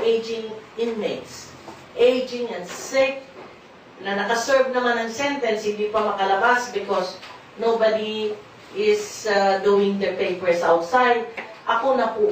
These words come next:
ang naging dagdag advocacy ako sa buhay na to ngayon. Sabi ko, "Sige, ilista nyo yung mga nakaserve ng sentence at ako ang magtatrabaho dito sa labas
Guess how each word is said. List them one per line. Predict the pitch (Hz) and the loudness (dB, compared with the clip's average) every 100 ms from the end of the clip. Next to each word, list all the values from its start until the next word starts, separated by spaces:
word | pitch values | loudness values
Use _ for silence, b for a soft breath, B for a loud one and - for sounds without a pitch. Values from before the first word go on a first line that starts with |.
| - | 0
ang | 196 202 214 | -4 -4 0
naging | 233 240 247 233 226 226 240 | 0 0 0 0 -2 0 2
dagdag | 247 226 240 | 4 2 2
advocacy | - 208 214 208 - 208 | -2 -4 -4 -4 0 2
ako | 196 196 | 2 0
sa | 185 | -2
buhay | 175 175 170 170 | -2 0 0 0
na | - | -4
to | 160 156 | -6 -6
ngayon. | 156 139 139 - - - - - - | -8 -12 -14 -18 -20 -20 -20 -20 -6
Sabi | 185 185 190 | -4 -2 -4
ko, | |
"Sige, | - 175 170 151 - B B - | -4 -6 -4 -4 -4 B B -10
ilista | 175 202 208 233 240 | -4 -2 0 2 4
nyo | 240 254 262 214 | 6 6 6 0
yung | 214 | -2
mga | 208 202 190 | -2 -2 -4
nakaserve | - - 214 202 | -6 0 2 2
ng | 196 196 | 2 -4
sentence | 196 196 190 202 233 254 254 - B B B - | -2 -4 -4 -2 0 -2 -4 -12 B B B -4
at | - - 180 | -2 0 -2
ako | 214 208 | 2 2
ang | 196 202 196 | 2 0 -2
magtatrabaho | 185 185 175 175 180 165 180 170 | -2 0 0 0 2 4 2 -2
dito | 165 170 | -4 -4
sa | 170 165 156 | -2 0 0
labas | 143 143 147 - | -4 -6 -8 -14